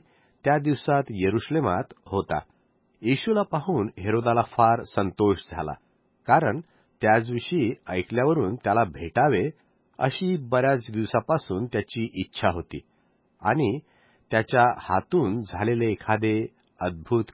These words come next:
कृत्य दृष्टीस पडेल अशी त्याला आशा होती. त्याने त्याला बरेच प्रश्न केले, परंतु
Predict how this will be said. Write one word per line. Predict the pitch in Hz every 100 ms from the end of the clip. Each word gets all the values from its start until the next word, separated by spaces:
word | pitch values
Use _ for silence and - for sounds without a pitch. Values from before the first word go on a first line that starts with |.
| -
कृत्य | 127 - - 90 147 _ _ _ _ _ _ -
दृष्टीस | 98 110 - - - -
पडेल | 101 143 107 127 _ _ _ -
अशी | 139 175
त्याला | 156 147 151 -
आशा | - 87 - 98
होती. | 85 80 69 - _ _ _
त्याने | 110 113 127 127
त्याला | - 98 107
बरेच | 90 92 139 98 98
प्रश्न | - 95 - 87
केले, | 85 76 - _ _ _
परंतु | 123 165 202 123 120